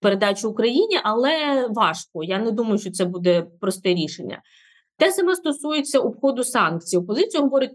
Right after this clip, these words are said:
про те, що ми будемо боротися з обходом санкцій через Туреччину, тому що опозиції потрібно розвивати відносини з Європейським Союзом. А Європейський Союз і, відповідно, інвестиції, гроші, відновлення,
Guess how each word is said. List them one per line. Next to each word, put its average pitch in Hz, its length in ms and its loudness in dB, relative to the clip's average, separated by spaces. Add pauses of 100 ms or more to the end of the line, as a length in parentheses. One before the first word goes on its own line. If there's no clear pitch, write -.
(100)
про 226 120 -8
те, 302 180 0
що 277 180 -6
ми 254 120 -4
будемо 233 320 -4
боротися 233 520 0
з 196 40 -4
обходом 202 360 -2
санкцій 214 340 -4
через 185 260 -2
Туреччину, 277 540 -2
тому 226 220 -4
що 226 120 -4
опозиції 269 500 -2
потрібно 240 440 -4
розвивати 214 460 -2
відносини 226 500 -2
з 208 40 -2
Європейським 226 560 -2
Союзом. 214 540 -2 (440)
А - 60 0
Європейський 220 580 0
Союз 311 460 0
і, 247 60 -2
відповідно, 220 460 -6
інвестиції, 214 640 -2
гроші, 247 400 0
відновлення, 226 920 0